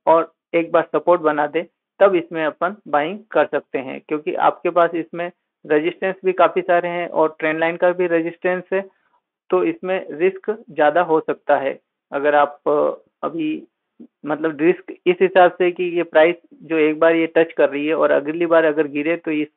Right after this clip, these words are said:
price पे भी वापस share ना आए, इसलिए एक बार इसको ऊपर आने दीजिए, तभी हमें पता चलेगा कि इसके फंडामेंटल सुधर रहे हैं, क्या हो रहा है इसके internal में, क्या हो रहा है, क्योंकि सभी चीज़ें हम बाहर से नहीं देख सकते हैं जब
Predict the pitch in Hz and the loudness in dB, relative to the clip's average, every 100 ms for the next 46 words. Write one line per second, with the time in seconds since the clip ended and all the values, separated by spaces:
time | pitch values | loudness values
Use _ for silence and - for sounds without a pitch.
0 | _ - 151 151 165 147 170 143 139 170 | _ 2 2 0 -6 -4 0 2 0 -4
1 | - 147 180 _ _ - 147 143 127 - | -2 -2 -2 _ _ -8 -2 0 0 -4
2 | - 151 175 175 165 151 151 165 151 - | -8 -10 -4 -2 0 0 2 0 0 -4
3 | 147 139 170 160 165 160 165 175 180 _ | -4 0 0 2 0 -4 -4 -4 -10 _
4 | _ - 160 170 170 156 151 156 156 156 | _ -6 -2 -2 -2 -4 -2 -2 0 -2
5 | 156 156 147 - 156 147 143 147 143 151 | 0 -2 -4 -6 -6 -4 -2 -2 -2 -8
6 | - 143 156 143 143 139 143 143 - 147 | -10 -4 -2 0 -4 -4 -6 -6 -4 4
7 | 147 139 143 139 - 147 139 143 143 143 | 6 6 4 0 -2 -6 -4 -4 -4 -6
8 | 147 160 - 147 135 - - _ _ - | -8 -12 -4 2 2 0 -12 _ _ -12
9 | 151 165 160 151 175 180 170 165 160 151 | -8 -4 -2 -2 -4 -4 -4 -4 -2 0
10 | 135 151 - 170 _ _ _ - 135 170 | 2 0 -2 -10 _ _ _ -14 -10 -4
11 | 151 - 151 - - 139 175 156 | -4 -4 -8 -14 -14 -16 -12 -12